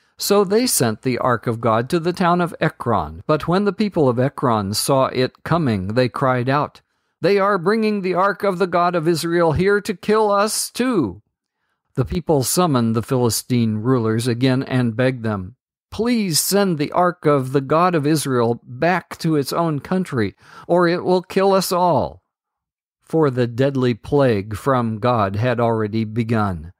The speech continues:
and great fear was sweeping across the town.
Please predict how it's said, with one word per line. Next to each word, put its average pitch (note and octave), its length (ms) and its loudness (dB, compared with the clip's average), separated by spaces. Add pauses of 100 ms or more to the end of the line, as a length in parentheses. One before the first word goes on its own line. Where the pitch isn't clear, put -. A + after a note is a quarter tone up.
(580)
and A#2+ 320 0
great C3 300 0
fear C#3+ 360 2
was G#2+ 240 0
sweeping C3 540 -2
across G#2+ 460 -2
the A2 120 -6
town. F2 540 -4